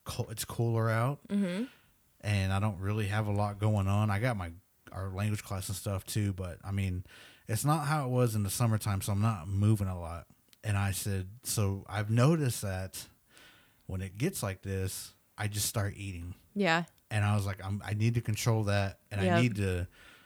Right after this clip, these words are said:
Speaker 1: at least go walk around or something in order for me to keep going down,"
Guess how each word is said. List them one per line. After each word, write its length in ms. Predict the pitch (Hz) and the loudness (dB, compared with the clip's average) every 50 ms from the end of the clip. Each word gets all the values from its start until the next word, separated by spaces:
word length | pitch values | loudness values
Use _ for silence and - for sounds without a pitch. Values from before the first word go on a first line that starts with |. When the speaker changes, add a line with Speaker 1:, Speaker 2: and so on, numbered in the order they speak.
| _ _ _ - | _ _ _ -14
Speaker 1:
at 120 | - 90 | -10 -4
least 220 | 95 117 120 110 - | 0 0 0 2 2
go 100 | 110 98 | 2 2
walk 380 | 92 87 90 92 90 92 - 95 | 4 4 2 0 0 0 -2 -4
around 320 | 92 95 92 92 90 87 | -2 -2 0 0 -2 -2
or 40 | 87 | -4
something 540 | 82 - - 90 87 - 90 87 87 90 - - | -6 -6 -8 -8 -8 -8 -8 -8 -8 -10 -10 -10
in 160 | - 110 101 | -6 -2 2
order 260 | 107 120 131 131 123 113 | 2 4 4 4 4 2
for 160 | - - 117 | 2 -2 -2
me 280 | 110 117 117 113 110 | 0 2 4 4 2
to 420 | 104 - - 110 101 98 92 92 90 | 2 2 0 2 2 2 2 0 -2
keep 320 | - - 131 127 - - 110 | -4 -2 -2 -2 -2 -2 2
going 360 | 107 104 104 104 95 92 92 | 4 4 4 4 2 -2 -4
down," 500 | 85 92 95 98 98 90 87 85 85 | -4 -2 -2 0 0 -2 -2 -4 -6